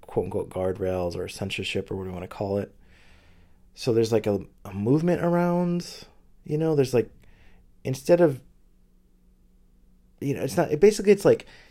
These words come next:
human nature is that, like, there's a curiosity and, and we, we're curious about, like, things, you know, it's like plenty of people who are, like, normal everyday people,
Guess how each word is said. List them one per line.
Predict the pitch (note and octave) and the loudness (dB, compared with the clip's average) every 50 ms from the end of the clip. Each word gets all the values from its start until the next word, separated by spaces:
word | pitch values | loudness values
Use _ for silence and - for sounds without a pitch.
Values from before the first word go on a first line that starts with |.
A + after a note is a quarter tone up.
| _ | _
human | - - G3+ G#3+ G#3+ F#3+ F3+ | -4 -2 2 4 4 4 6
nature | E3+ E3+ E3 - - D3 | 4 4 4 4 6 6
is | C3+ B2+ A#2+ | 6 6 6
that, | B2 A2+ F#2+ | 4 4 6
like, | A#2 A2+ - B2+ | 4 2 2 2
there's | B2 B2 A2+ A2+ | 0 -2 0 -2
a | A#2 | -4
curiosity | - - - - B2 A#2+ A2+ G#2+ G2+ G#2 G#2 - - G#2+ G2+ G2 G2 F#2+ F#2 | -8 -8 -4 -2 0 2 2 2 2 2 0 -2 -2 -2 0 0 0 0 -2
and, | F2+ E2+ F2+ | -4 -6 -8
and | F2 F2+ F#2+ F#2+ F#2 | -10 -10 -10 -10 -10
we, | F2+ - | -12 -12
we're | - - G#2 G#2 | -12 -10 -10 -10
curious | G2 - - - C3+ B2 A#2 - | -10 -10 -2 0 0 0 2 0
about, | A#2 G#2 G#2 G2 F2 | 0 0 0 0 -2
like, | F#2 F2+ - - - - - - - - - - _ _ | -4 -6 -8 -12 -16 -20 -20 -20 -20 -20 -20 -20 _ _
things, | - - - C#3+ A#2 F2 - - - - - | -2 2 4 4 4 2 -2 -12 -16 -12 -8
you | G2 | -8
know, | F#2+ F#2+ G2+ G#2+ | -6 -4 -4 -4
it's | A2 - | -4 -2
like | A#2 G2 - - - - - - - - - - - - - - - - - _ - - | -4 -4 -4 -8 -18 -20 -20 -20 -20 -20 -20 -20 -20 -20 -20 -20 -20 -20 -20 _ -18 -6
plenty | - E3 E3+ F3 E3+ | 0 2 4 4 4
of | D#3+ D#3 | 4 2
people | - E3+ E3 D3+ D3 C#3 B2+ | 0 -2 2 6 6 6 8
who | C3 B2+ B2 | 8 6 6
are, | A#2 A2+ A2 G#2+ G#2 G#2 G#2+ G#2+ - - | 6 6 6 6 4 2 0 -2 -4 -8
like, | G#2 F#2+ - - _ _ - _ _ _ _ _ _ _ _ _ _ - _ _ _ - | -8 -8 -10 -14 _ _ -20 _ _ _ _ _ _ _ _ _ _ -20 _ _ _ -10
normal | G2+ G#2 A2+ C3 C#3 D3 D3 D3 C#3+ C#3 | -6 -2 0 2 4 4 6 6 6 6
everyday | C#3 C#3+ C#3+ C#3+ C#3+ C#3+ C#3+ C#3 C3+ | 6 6 6 6 6 6 6 4 2
people, | C#3 - D#3+ D#3+ - A#2+ G2+ G2 G#2 A#2 A#2 | -2 -2 -4 0 2 2 2 2 0 -2 -8